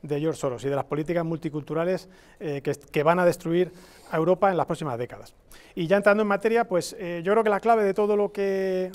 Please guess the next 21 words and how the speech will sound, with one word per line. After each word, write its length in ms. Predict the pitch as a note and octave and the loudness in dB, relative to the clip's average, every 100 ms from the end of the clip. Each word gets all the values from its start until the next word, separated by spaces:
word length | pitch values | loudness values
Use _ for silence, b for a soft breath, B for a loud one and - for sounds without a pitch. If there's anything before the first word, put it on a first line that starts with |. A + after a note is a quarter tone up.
| - | -16
de 200 | F3 D3 | -12 -8
todo 140 | D#3+ G3 | -4 -2
lo 80 | F#3 | -2
que 120 | F3+ | -4
se 80 | E3+ | -4
ha 40 | |
comentado 360 | F3 F3 E3+ F3 | -6 -4 -2 -2
aquí 120 | E3 | -2
en, 180 | F3 G3 | -8 -10
esta 220 | E3 - F3 | -12 -10 -2
tarde, 300 | G3 F3 G3+ - b b b | 0 -2 -4 -20 b b b
esta 180 | - E3+ | -6 -4
noche, 240 | G3 F3 | -2 -2
perdón, 320 | D#3 F#3 F#3 - _ b b b b b b _ | -2 -4 -6 -18 _ b b b b b b _
es, 300 | - F#3+ - - | -4 -2 -2 -4
eh, 300 | E3+ E3 E3 | -2 0 2
que 100 | E3 | 2
Vox 160 | G3+ G#3+ | 2 2
al 100 | G3+ | -2
final 240 | G3+ G#3 | 0 2
renunciará 640 | G3 F3+ - F3+ G3 G#3 | 2 0 0 4 4 2